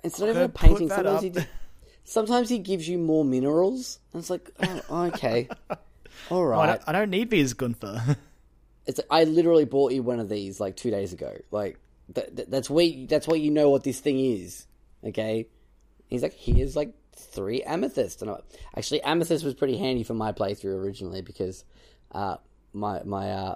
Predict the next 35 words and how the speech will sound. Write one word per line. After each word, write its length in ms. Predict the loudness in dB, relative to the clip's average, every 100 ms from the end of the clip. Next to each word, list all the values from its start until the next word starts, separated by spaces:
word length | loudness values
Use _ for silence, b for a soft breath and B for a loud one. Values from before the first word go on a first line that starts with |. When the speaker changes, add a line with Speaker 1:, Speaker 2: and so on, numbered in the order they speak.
| -8
Speaker 1:
my 180 | -6 -2
best 260 | -2 -2
girl 300 | -4 -4 -6 -10 _ _ _ _ _ _ _ _ -8
loved, 340 | -4 -4 -4 -6
that 120 | -4
was 80 | -4
one 100 | -4
of 80 |
her 80 | -4
favorite 420 | -2 -2 0 -2 -4
things. 480 | -6 -6 -14 -20 -20 _ _ _ _ _
So 400 | -10 -4 -4 -4 -10 _ _ _ _ _ -10
I 60 |
just 240 | -6 -6 -6
give 160 | -6
them 140 | -4 -4
to 100 | -4
her. 360 | -2 -2 -2 -8 -16 _ _ _ _ _ _
She 160 | -10 -8
was 140 | -6
like, 160 | -8 -6 -2
"Yay, 1120 | 2 6 8 8 10 8 6 4 4 2 -2
pretty 260 | -4 -4 0
rocks." 520 | 0 0 -4 -18 -20 _ _ _ _ _ -10 -10 -14 -16 -10
And 100 | -2
Speaker 2:
Yeah, 160 | 0 2
Speaker 1:
I'm 60 |
Speaker 2:
I 20 |
Speaker 1:
happy. 160 | 0 0
Speaker 2:
found, 180 | 0 0
I 80 | -2
found 200 | 0 2
my 120 | 2
first 300 | 0 0 -2
diamond 560 | -4 -4 -2 -2 -4 -8